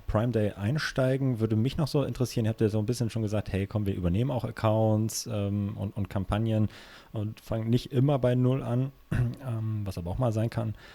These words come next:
Was ist denn so, so wo, wo, wo schlagt ihr immer die Hände über den Kopf zusammen, wenn ihr, ähm, einen Account,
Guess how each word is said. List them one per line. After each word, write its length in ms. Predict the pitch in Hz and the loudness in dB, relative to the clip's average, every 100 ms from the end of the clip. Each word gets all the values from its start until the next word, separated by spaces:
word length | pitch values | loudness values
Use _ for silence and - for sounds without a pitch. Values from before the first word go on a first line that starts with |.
| - | -8
Was 180 | 113 127 | -4 -2
ist 160 | 156 - | 0 2
denn 180 | 139 131 | 2 4
so, 440 | 123 117 - - - - _ - | 2 2 -4 -12 -18 -20 _ -12
so 160 | - 110 | -8 -6
wo, 120 | 113 110 | -8 -4
wo, 220 | 117 139 135 120 120 | -4 -4 -10 -14 -8
wo 100 | 123 | -6
schlagt 300 | - 117 - | -2 -4 0
ihr 40 | |
immer 140 | 117 113 | 2 2
die 80 | 98 | 2
Hände 240 | 123 113 | 2 2
über 180 | 117 104 | 2 0
den 100 | 101 | 0
Kopf 240 | - 101 | -2 -4
zusammen, 480 | - 98 95 95 104 | -4 -2 0 0 2
wenn 140 | 101 139 | 0 0
ihr, 480 | 127 113 104 87 - - - - | 2 4 6 4 0 -16 -20 -8
ähm, 340 | - 104 101 92 - | -2 2 2 0 -2
einen 160 | 107 | -4
Account, 600 | 113 - 107 107 104 - | -2 0 2 2 0 -8